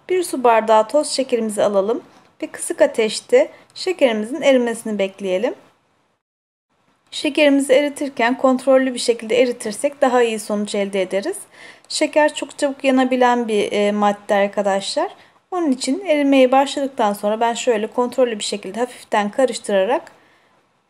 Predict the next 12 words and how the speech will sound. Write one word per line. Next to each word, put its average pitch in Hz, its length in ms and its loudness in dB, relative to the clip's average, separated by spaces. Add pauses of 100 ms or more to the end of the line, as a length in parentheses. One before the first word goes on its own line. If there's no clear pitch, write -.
(160)
şekerimin 254 540 0
yanmamasını 254 600 2
sağlıyorum. 202 680 0
Ama 339 180 -2
isterseniz 240 680 0
hiç 277 200 -8
karıştırmadan 220 720 0
da 233 60 -2
kontrollü 247 560 0
bir - 40 -12
şekilde 214 480 -6
tavanızı, 240 640 2